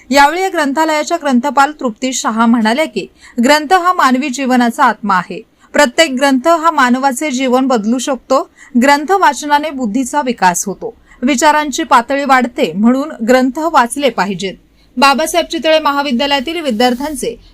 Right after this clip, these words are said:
श्रीमती गंगाबाई खिरावत घोडावत या महाविद्यालयातील ग्रंथालयाच्या वतीने ग्रंथ भेट देऊन स्वागत केले. यावेळी आपले मनोगत व्यक्त करताना प्राध्यापक डॉक्टर एस डी कदम म्हणाले की,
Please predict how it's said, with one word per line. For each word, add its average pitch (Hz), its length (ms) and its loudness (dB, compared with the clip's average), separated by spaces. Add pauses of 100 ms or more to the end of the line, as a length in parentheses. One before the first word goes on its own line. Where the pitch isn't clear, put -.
श्रीमती 320 380 0
गंगाबाई 302 520 0
खिरावत 254 420 0
घोडावत 247 580 0
या 233 160 2
महाविद्यालयातील 311 840 -2
ग्रंथालयाच्या 254 760 0
वतीने 247 440 -4 (340)
ग्रंथ 285 400 2
भेट 311 240 -2
देऊन 247 240 2
स्वागत 202 400 -2 (120)
केले. 185 220 -4 (340)
यावेळी 226 320 4
आपले 285 340 0
मनोगत 294 540 0
व्यक्त 254 320 0
करताना 247 480 2 (120)
प्राध्यापक 311 480 0
डॉक्टर 269 280 0
एस 277 300 -2
डी 311 200 -6
कदम 254 240 2
म्हणाले 277 380 0
की, 208 200 -12